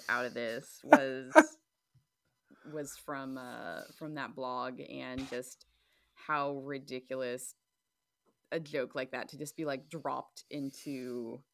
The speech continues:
Speaker 1: a Salty episode.
Speaker 2: Yeah,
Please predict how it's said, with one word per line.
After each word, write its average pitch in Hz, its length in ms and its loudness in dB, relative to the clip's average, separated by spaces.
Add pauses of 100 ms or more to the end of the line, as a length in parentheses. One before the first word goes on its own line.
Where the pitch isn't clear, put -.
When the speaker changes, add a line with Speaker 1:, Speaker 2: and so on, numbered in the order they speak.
(140)
Speaker 1:
a 156 60 -6
Salty 117 400 -4
episode. 131 480 -6 (2500)
Speaker 2:
Yeah, 123 400 12